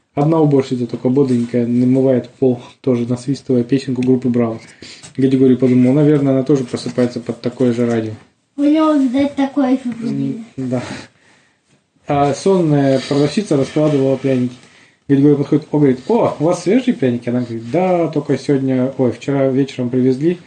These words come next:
Speaker 1: с хлебозавода". Он говорит: "Прекрасно. Почему на хлебозаводе делают пряники, а не хлеб?"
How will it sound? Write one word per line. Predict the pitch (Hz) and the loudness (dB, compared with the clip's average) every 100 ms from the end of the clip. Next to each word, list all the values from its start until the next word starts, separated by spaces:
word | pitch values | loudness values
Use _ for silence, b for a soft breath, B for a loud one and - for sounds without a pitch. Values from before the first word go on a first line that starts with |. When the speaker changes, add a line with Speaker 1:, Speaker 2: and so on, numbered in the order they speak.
| b b _ _ | b b _ _
Speaker 1:
с | 131 - - | -10 -10 -8
хлебозавода". | - 143 135 131 123 113 110 b b b - - | -2 0 2 2 0 -2 -8 b b b -12 -4
Он | |
говорит: | 123 123 117 | -2 -2 -4
"Прекрасно. | - 170 - 147 101 110 107 - _ _ b b b b b b _ - | -2 -2 0 0 -2 -6 -10 -16 _ _ b b b b b b _ -16
Почему | - 151 | -4 2
на | 180 | 2
хлебозаводе | - 160 147 135 139 165 | 4 4 4 4 4 2
делают | 139 131 139 135 | 0 2 4 2
пряники, | 131 143 131 117 117 | 2 2 2 0 -2
а | |
не | 117 | -2
хлеб?" | - 123 | -2 -4